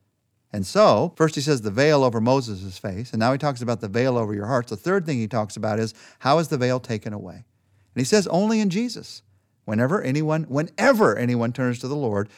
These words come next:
the veil is taken away. Not only does he say it's only in Jesus, he says it's always in Jesus.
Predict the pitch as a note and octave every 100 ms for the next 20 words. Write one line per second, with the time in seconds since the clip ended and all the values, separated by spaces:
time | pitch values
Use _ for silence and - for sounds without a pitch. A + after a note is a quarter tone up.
0 | _ B2 A2 D#3+ D#3+ B2 B2 E3+ D#3 A#2
1 | B2 - _ _ - A#2+ - G#2+ A2 A2+
2 | A2+ G#2 G2 - _ _ _ _ _ _
3 | - F#3 B3+ A3+ E3+ D3+ D3+ - F3+ C3+
4 | F#3 G3 F#3+ D3+ B2 E3+ F#3 C#3+ D#3 E3
5 | D#3 F#3 G3+ C4 C4+ G#3+ C3 A2 F#2+ F#2
6 | F2